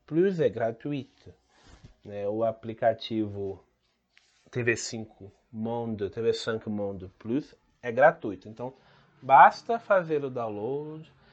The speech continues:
Il faut juste télécharger l'application.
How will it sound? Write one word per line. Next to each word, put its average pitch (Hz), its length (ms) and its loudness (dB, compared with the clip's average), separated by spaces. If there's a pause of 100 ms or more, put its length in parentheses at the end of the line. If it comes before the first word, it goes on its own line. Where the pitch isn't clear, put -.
(160)
Il 135 180 2
faut 175 320 -2
juste 143 520 -2 (120)
télécharger 160 1080 4 (160)
l'application. 117 880 -8